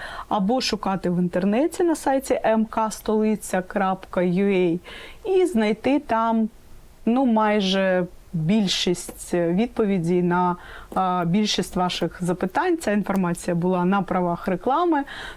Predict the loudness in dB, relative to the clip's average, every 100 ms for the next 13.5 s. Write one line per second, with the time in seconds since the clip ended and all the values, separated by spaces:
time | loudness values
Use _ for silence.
0 | 0 2 2 0 0 -2 0 0 2 2
1 | 2 2 2 2 0 0 0 0 0 2
2 | 2 0 0 0 -2 -2 -2 2 2 0
3 | -4 -2 0 2 2 2 0 2 2 2
4 | 2 2 2 0 -4 -14 -14 -4 0 2
5 | 4 2 2 0 -4 -2 -2 -4 -4 -2
6 | 0 0 0 2 2 2 0 0 0 0
7 | 2 0 0 -2 -2 -4 0 2 2 0
8 | -4 -4 -2 2 2 0 0 0 0 -2
9 | 0 0 0 0 0 2 0 0 0 2
10 | 0 0 0 0 0 0 0 0 2 2
11 | 2 2 0 -4 -14 -14 -14 -14 -16 -8
12 | -2 0 0 0 0 0 -2 -2 -2 2
13 | 2 4 4 2 0